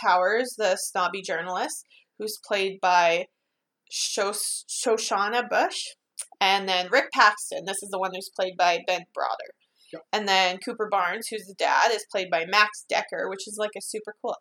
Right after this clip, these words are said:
Speaker 1: action movie name, just
Speaker 2: Oh,
Speaker 1: saying.
Speaker 2: yeah.
Speaker 1: And then Bigfoot, who doesn't even get a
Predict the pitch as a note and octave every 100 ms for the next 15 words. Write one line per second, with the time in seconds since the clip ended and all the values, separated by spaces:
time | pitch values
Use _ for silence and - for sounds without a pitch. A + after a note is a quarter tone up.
0 | - D#3 - G3 G3+ F#3+ G#3 G#3 G#3+ G#3
1 | - - F3+ F#3+ G3+ - - - - -
2 | - - A3 G#3+ G3+ C4 - G#3 F#3+ C#4
3 | - - A3+ G#3+ A3+ B3+ B3+ C4+ B3